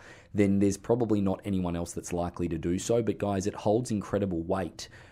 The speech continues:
when you can go to the seller and you present the offer to them and they say, "Well, that's really low."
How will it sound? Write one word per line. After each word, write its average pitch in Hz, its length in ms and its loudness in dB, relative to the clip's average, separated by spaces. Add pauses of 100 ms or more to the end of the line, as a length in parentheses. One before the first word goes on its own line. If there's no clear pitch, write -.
when 98 160 0
you 90 60 0
can 95 180 -2
go 92 160 4
to 107 100 -2
the 110 80 -2
seller 92 360 0
and 90 80 0
you 85 60 -4
present 92 420 -2
the 95 120 -2
offer 90 220 -4
to 98 200 -4
them 90 140 -2
and 85 140 -4
they 92 140 -4
say, 87 180 -4
"Well, 85 140 -4
that's 98 200 -4
really 90 280 -2
low." 85 520 -2